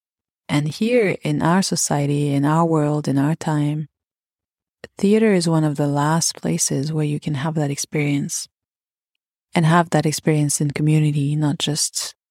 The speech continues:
alone by yourself. And so this episode about theater prefaces my next interview, which is with Barbara Holland.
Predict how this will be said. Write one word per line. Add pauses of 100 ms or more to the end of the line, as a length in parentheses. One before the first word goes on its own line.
(200)
alone
by
yourself. (2250)
And
so
this
episode
about
theater
prefaces (420)
my
next
interview, (300)
which
is
with
Barbara
Holland.